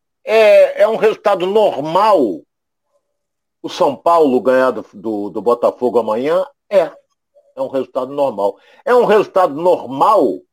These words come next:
o Botafogo ganhar do São Paulo? É, também. Apesar do Botafogo estar na zona do rebaixamento. Seria anormal o Botafogo ganhar, por exemplo, do Palmeiras.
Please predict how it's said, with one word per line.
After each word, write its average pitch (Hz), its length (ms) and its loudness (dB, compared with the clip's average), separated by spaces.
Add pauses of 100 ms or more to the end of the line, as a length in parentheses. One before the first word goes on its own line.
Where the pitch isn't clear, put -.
(220)
o 151 80 -6
Botafogo 160 520 0
ganhar 139 220 2
do - 80 -16
São 113 200 -4
Paulo? 214 320 -2 (100)
É, 208 240 -2 (420)
também. 180 380 -2 (220)
Apesar 165 420 2
do 165 100 -2
Botafogo 175 540 0
estar 180 180 -2
na 175 120 0
zona 160 260 0
do 151 320 0 (500)
rebaixamento. 151 540 -2 (480)
Seria 240 540 4
anormal 196 1200 0 (380)
o 165 80 -10
Botafogo 185 560 0
ganhar, 170 480 2
por 175 120 -2
exemplo, 190 640 0
do 269 200 2
Palmeiras. 160 520 0